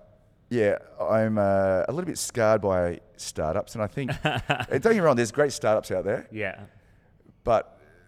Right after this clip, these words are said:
Speaker 1: they need to look long-term and go, "Okay, how do I find a path to profitability within, say, twelve to twenty-four months, not three to four years?"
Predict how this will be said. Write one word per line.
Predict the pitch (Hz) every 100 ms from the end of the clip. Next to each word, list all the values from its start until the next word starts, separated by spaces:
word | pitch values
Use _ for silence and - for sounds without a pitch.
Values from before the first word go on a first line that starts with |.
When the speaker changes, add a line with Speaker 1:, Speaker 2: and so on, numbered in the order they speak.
| _ - - - - - -
Speaker 1:
they | 80 113 107
need | 120
to | 127
look | 135 -
long-term | 104 95 101 90
and |
go, | 87
"Okay, | 85 - 73 - -
how | -
do | 117
I | 123
find | - 104 95
a | 90
path | - 82 78
to |
profitability | - 82 - 65 76 76 78 - - - -
within, | 85 78 80 78 76 -
say, | - 76 -
twelve | - 90 80
to | 71
twenty-four | - 73 71 73
months, | 71 67 - - _ _ _
not | - 98 - -
three | - 85
to |
four | - - 73
years?" | 69 64 50 -